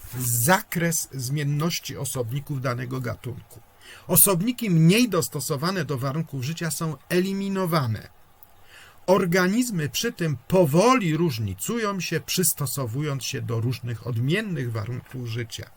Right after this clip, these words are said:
Upraszczając sprawę i operując podanym przykładem, można by było rzec, że w stadzie antylop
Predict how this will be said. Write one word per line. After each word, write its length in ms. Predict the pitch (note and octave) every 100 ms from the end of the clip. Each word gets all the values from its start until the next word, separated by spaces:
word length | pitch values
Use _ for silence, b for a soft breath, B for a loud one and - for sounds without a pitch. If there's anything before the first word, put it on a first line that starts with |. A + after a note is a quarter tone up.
| B B B
Upraszczając 680 | B3 - B3+ - B3 B3+ E3+
sprawę 420 | - G3 B3 A#3
i 60 | F3
operując 680 | D3 D3+ D3 G#3+ F3 - - C3
podanym 420 | C#3+ C#3 F#3 D3+
przykładem, 600 | A#2 A2+ - D#3 E3+ C#3+ - _ _ - _ - - - - -
można 300 | E3 E3 E3+
by 120 | D#3
było 280 | D#3+ C#3 A2+
rzec, 240 | C3+ E3+
że 180 | B2 F#2+
w 60 |
stadzie 420 | - E3+ G3 F#3 C3+
antylop 560 | A#2+ A2+ A3+ D3+ -